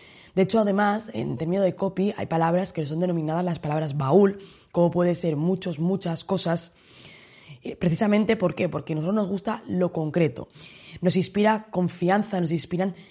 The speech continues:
seguridad. Por eso también, en, eh, para lograr este clickbait, utilizar numeraciones, listas o porcentajes es uno de los más implementados. Por ejemplo, "ocho cosas que no sabías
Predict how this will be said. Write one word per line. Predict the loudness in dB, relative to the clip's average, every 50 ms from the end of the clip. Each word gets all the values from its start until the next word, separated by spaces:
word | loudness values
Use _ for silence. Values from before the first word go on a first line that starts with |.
| -20 _
seguridad. | -12 -2 0 2 2 4 2 2 0 0 0 -2 -4
Por | -6 -8
eso | -6 -4
también, | -2 0 0 0 0 -2 -4 -6 -12 _ -20 -20 -20 _ _ _ -4
en, | 0 2 2 4 4 2 0 -2 -6 -10
eh, | -14 -16 -16 -14 -16 -14 -8
para | -6 -4 -2
lograr | -2 0 2 2 2
este | 2 0 -2 -2
clickbait, | -2 -2 -2 0 0 0 0 0 -2 -4 -6
utilizar | -8 -4 -4 -2 -4 -2 -2 -4 -2
numeraciones, | 0 2 2 2 2 0 -2 0 0 0 2 2 0 0
listas | 0 0 -2 -2 -4 -6 -6
o | -6 -6
porcentajes | -6 -8 -10 -8 -8 -8 -8 -4 -4 -4 -4 -2 -2 -2 -2 -2 -6 -10 -20 -20 -20 -20 -20 -20 -20 -20 -18 -8
es | -6 -6 -2 0
uno | 2 2
de | 2
los | 2
más | 2 0 -2 -2
implementados. | -2 -2 0 -2 0 -2 -2 -4 -4 -4
Por | -6 -6
ejemplo, | -6 -2 0 0 0 0 -2 -4 -6 -6 -10 -20 -20 -20 -20 -20 -20 -20 -20 -20 -12 0
"ocho | 6 6 6 6 6 4 2 4 4
cosas | 4 2 2 2 0 -2 -2 2
que | 4 4 4
no | 6 4
sabías | 2 2 0 2 2 2 4 4 4 4 4 0 -4